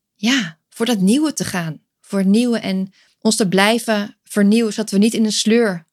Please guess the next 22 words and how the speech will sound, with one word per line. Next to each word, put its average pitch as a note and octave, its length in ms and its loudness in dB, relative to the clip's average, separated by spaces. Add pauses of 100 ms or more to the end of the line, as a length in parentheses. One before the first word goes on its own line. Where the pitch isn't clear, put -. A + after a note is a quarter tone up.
(120)
belanden. D3+ 560 -2 (800)
Nou, D#3+ 120 -4
dat F3+ 100 2
is G3+ 80 -2
een A#3 200 2
van A#3+ 120 0
de A3+ 100 0
inzichten A3 720 -2 (260)
die G3 320 2
ik, G3 140 -4
ehm, F#3+ 360 -2 (720)
die A3 200 2
ik G#3+ 80 -2
heb G#3+ 200 -2
ontvangen A#3 520 0
eigenlijk, F#3 520 -2
of F3 100 -4
heb G3+ 120 -6
ervaren, G3 560 -2
moet E3+ 180 -4
ik E3+ 80 -8
zeggen, D#3+ 460 -2